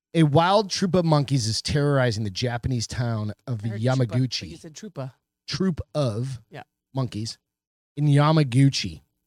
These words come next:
Speaker 1: leading to the city hall to hire a special unit of animal catchers armed with tranquilizer guns.
Speaker 2: Yikes.
Speaker 1: The animals have attacked fifty-eight people since July eighth,
Speaker 2: Hmm.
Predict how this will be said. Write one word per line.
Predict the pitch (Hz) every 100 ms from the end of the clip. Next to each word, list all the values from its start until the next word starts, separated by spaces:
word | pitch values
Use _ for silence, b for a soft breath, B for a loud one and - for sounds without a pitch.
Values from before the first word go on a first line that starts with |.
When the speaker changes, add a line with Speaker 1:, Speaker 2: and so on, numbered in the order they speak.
| _ 151
Speaker 1:
leading | 156 170
to |
the | 131
city | - - 185 185
hall | 165 165 147 123
to | -
hire | 123 139 135
a | 117
special | 107 - 208 - 202
unit | 165 143 151 139 139 -
of | 123 -
animal | 117 127 147 135
catchers | - 107 - 98 87 - b b b -
armed | 139 156 147
with | 123
tranquilizer | - - 147 - 123 101 87 78 76
guns. | 69 57 - -
Speaker 2:
Yikes. | 392 - - - b b b b b b -
Speaker 1:
The | 147
animals | 190 202 190 147
have | 147
attacked | - 151 131
fifty-eight | - - 208 - 214 214 208
people | - 170 147 139
since | - 123 -
July | 123 123 120 135
eighth, | 123 117 - - _ _ _ _ _
Speaker 2:
Hmm. | -